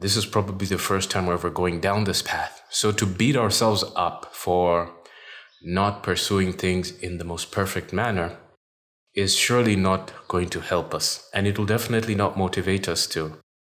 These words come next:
to keep doing it if all that we are, um, thinking about is how perfectly we're doing things. Now, why am I talking about this?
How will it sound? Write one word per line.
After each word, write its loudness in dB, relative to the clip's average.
to -6
keep -6
doing 2
it -6
if -4
all 2
that -2
we -4
are, -2
um, -4
thinking 0
about 0
is -2
how 0
perfectly -6
we're -4
doing -6
things. -16
Now, -2
why 2
am 2
I 2
talking -2
about -6
this? -10